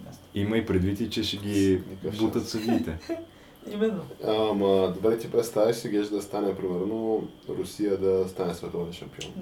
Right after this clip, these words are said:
Speaker 1: Не.
Speaker 3: То и аз не си го представям, ама представи си да стане или, примерно, айде да не е световен шампион, ами да стигне, примерно, до полуфинал.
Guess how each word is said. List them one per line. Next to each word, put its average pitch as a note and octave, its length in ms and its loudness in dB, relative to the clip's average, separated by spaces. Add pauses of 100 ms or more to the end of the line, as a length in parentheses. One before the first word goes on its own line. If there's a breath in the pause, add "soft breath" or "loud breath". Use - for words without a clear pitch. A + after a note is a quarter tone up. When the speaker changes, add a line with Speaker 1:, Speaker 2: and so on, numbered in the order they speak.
(220)
Speaker 1:
Не. A#2+ 220 -2 (320 loud breath)
Speaker 3:
То G#2+ 140 4
и A#2+ 60 10
аз B2 160 10
не C3+ 60 -4
си C3+ 80 0
го B2+ 120 4
представям, A2 460 2
ама A#2+ 180 6
представи A#2 340 2
си A#2 80 -6
да G#2 120 2
стане G#2+ 340 0
или, A#2 160 0
примерно, A#2 340 4
айде B2 140 8
да B2 120 8
не A#2+ 60 6
е A#2+ 40 4
световен G#2+ 380 -2
шампион, G2 360 -2
ами A2 120 2
да G2 100 0
стигне, F#2+ 320 -2
примерно, F#2+ 220 -2
до F#2 80 -6
полуфинал. F2 480 -8